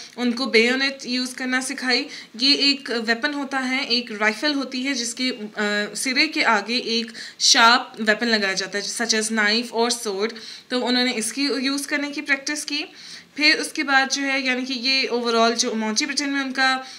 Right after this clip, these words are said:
अ, stay था, वहाँ पे overall ये सब हुआ, यानी कि उनकी practice ही हुई। Battalion के जो headquarters थे, वहाँ पर एक French सोल्जर था,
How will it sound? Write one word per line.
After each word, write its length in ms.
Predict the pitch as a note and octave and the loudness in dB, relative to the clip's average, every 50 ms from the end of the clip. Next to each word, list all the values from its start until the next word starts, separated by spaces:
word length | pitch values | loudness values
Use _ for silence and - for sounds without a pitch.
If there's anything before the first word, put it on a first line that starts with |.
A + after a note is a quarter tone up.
| - - - | -14 -4 2
अ, 160 | A3 A#3+ A#3 | 4 4 4
stay 320 | A#3 - - C4+ C4+ C4+ | 4 2 2 0 0 0
था, 240 | C4+ C#4+ D4 D4+ E4+ | 0 2 2 2 2
वहाँ 340 | C#4 C4 C4 A#3 A#3+ B3 B3 | 2 0 -2 -2 -2 -2 -2
पे 140 | B3 C4+ - | 0 0 0
overall 460 | A3+ A3 A3 A3 A#3+ C#4+ D4 A#3+ G#3 | 0 0 0 0 2 2 0 0 0
ये 80 | G#3 | 0
सब 260 | G3 - G#3+ G#3+ G#3 - - A3 | 0 0 -2 -4 -4 -6 -6 -6
हुआ, 240 | G#3 F3 D#3 - G#3+ G3+ | -4 -4 -6 -8 -8 -6
यानी 180 | G3+ G#3 G#3 | -4 -4 -4
कि 100 | G#3 A#3+ | -4 -4
उनकी 140 | A3+ A3 B3 | -4 -4 -2
practice 480 | B3 - B3 A#3+ A#3+ - B3 A#3+ A#3+ - | 2 2 2 2 2 -2 -4 -4 -4 -4
ही 160 | A3 A3 G#3 | -4 -4 -4
हुई। 280 | G3+ G3 F3 E3+ E3+ - - - - - _ _ _ _ - - - _ - - - _ - - - - - - - _ _ - | -4 -4 -8 -8 -10 -12 -20 -20 -20 -20 _ _ _ _ -20 -20 -12 _ -8 -8 -8 _ -20 -20 -20 -20 -20 -20 -20 _ _ -8
Battalion 580 | A#3+ C4+ D4 C4+ B3 B3+ B3+ C#4+ D#4+ E4+ E4+ | -6 -2 2 4 4 4 4 2 -2 -6 -6
के 120 | E4+ E4 D#4 | -4 -4 -4
जो 160 | D4+ D4+ D4 | -4 -4 -4
headquarters 640 | C#4 C4 B3+ A#3 A#3 - C#4+ C#4 C#4 D4 D4+ D4 - | -2 -2 -2 -2 0 2 2 2 2 0 -4 -6 -4
थे, 100 | D#4 D4+ | -4 -4
वहाँ 280 | D4+ C4+ B3 B3 C4+ B3+ | -2 -2 -2 -4 -4 -6
पर 120 | C#4+ C#4+ | -6 -6
एक 260 | C4 - B3+ C4+ B3+ | -4 -2 -4 -4 -4
French 340 | - - - B3 A#3 B3+ B3 | -6 -4 0 0 0 0 -2
सोल्जर 440 | - - - A3 F#3+ F#3 F#3 A3+ B3 | -4 -4 -4 -4 -4 -4 -4 -4 -4
था, 320 | B3 C4+ D4 D4 D#4 E4+ | -2 0 0 0 0 0